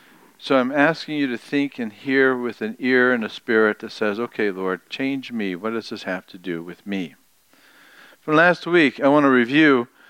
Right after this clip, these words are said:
uh, as you know what we're doing, we're, we're going through Ephesians and those six chapters where chapter one is about what? Integration.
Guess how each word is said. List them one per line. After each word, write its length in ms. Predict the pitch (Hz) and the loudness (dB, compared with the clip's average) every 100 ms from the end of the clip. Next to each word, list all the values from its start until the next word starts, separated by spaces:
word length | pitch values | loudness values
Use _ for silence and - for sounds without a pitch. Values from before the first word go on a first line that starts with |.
| _ - | _ -2
uh, 300 | 131 120 113 _ _ - | 2 2 0 _ _ -2
as 180 | 143 127 | -2 0
you 100 | 151 | 0
know 200 | 160 156 | 2 4
what 140 | 143 | 4
we're 120 | 139 | 2
doing, 420 | 131 147 151 143 131 | 2 4 4 4 2
we're, 200 | 131 127 | 0 0
we're 220 | 135 131 | -2 0
going 280 | 147 151 147 | 2 2 2
through 240 | 143 131 | 2 2
Ephesians 800 | 120 156 160 131 117 113 113 - | 2 4 4 4 0 0 -4 -6
and 160 | 127 120 | -4 -2
those 180 | 123 | -2
six 540 | - - - 170 - - | -4 -8 -2 -2 -2 -8
chapters 840 | - 151 147 151 113 107 104 - _ _ _ _ _ - | -2 2 2 0 -6 -4 -4 -10 _ _ _ _ _ -6
where 260 | 123 123 113 | 2 2 2
chapter 420 | - 131 127 135 | 2 0 0 -4
one 260 | 127 139 | 2 4
is 340 | 131 113 - - - _ - | 4 0 -8 -16 -20 _ -4
about 240 | 117 110 | 0 2
what? 280 | 117 139 160 - _ _ _ _ _ _ _ _ _ | 2 0 0 -12 _ _ _ _ _ _ _ _ _
Integration. 1040 | 123 123 120 127 120 127 123 - 98 85 | 0 0 0 -2 2 2 2 0 -8 -10